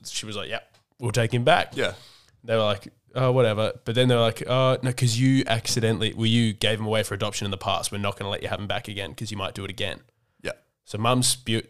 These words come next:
Speaker 1: like, spewing. A few
Speaker 2: Yeah,
Speaker 1: days
Speaker 2: right.
Speaker 1: go past. They still haven't picked him up yet. So they've obviously dumped him intentionally.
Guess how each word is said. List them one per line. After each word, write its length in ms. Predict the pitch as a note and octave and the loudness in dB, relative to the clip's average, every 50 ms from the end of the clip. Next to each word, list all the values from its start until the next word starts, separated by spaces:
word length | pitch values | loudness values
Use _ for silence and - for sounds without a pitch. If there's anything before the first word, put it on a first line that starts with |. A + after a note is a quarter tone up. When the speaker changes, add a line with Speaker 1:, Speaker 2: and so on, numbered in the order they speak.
| - - | -12 -12
Speaker 1:
like, 160 | - F#2 - - | -12 -6 -2 0
spewing. 1080 | - - - - - - A#2 A2 A2+ A2+ A2 A2+ A2+ A2+ A2+ G#2+ G#2 G2 E2 F2+ A#2+ - | 0 2 2 0 0 -2 -2 -2 0 0 0 0 2 2 2 0 0 -2 -4 -6 -12 -14
A 40 | - | -6
few 140 | - C3+ B2+ | -2 2 2
Speaker 2:
Yeah, 80 | B2 A2+ | 4 4
Speaker 1:
days 100 | A2 A2 | 4 4
Speaker 2:
right. 60 | - - | 2 2
Speaker 1:
go 120 | A2 G#2 | 2 2
past. 560 | - - G#2 G#2 G#2 G#2 G2+ - - - - _ _ _ _ _ _ _ - | 2 2 2 2 2 0 0 -4 -6 -8 -12 _ _ _ _ _ _ _ -2
They 140 | G2+ A2 A2 | 0 0 0
still 200 | - - A2+ G2+ | 0 0 0 0
haven't 280 | G2+ G#2 F#2+ G#2 - - | 0 -2 -2 -4 -6 -6
picked 200 | A2 G2+ - - | -6 -6 -4 -4
him 100 | G2+ G2 | -4 -2
up 160 | G#2 - - | -2 -2 -4
yet. 260 | F2 F#2+ - - - | -6 -6 -6 -8 -10
So 100 | - G#2 | -10 -6
they've 240 | F#2+ G2 G2+ G2+ G2 | -2 -2 0 0 -2
obviously 320 | G#2 G2 F#2+ F#2+ - - F#2+ | -4 -6 -4 -6 -6 -6 -6
dumped 280 | - F#2+ F#2 F#2 - | -6 -8 -8 -8 -8
him 260 | G#2 G2 F#2+ F2+ F#2 _ _ _ _ _ _ _ _ - | -8 -8 -8 -8 -12 _ _ _ _ _ _ _ _ -12
intentionally. 680 | G#2 F#2+ - G#2+ G2 F2+ - - - G2+ F#2+ - | -10 -8 -6 -6 -6 -6 -6 -10 -10 -12 -16 -16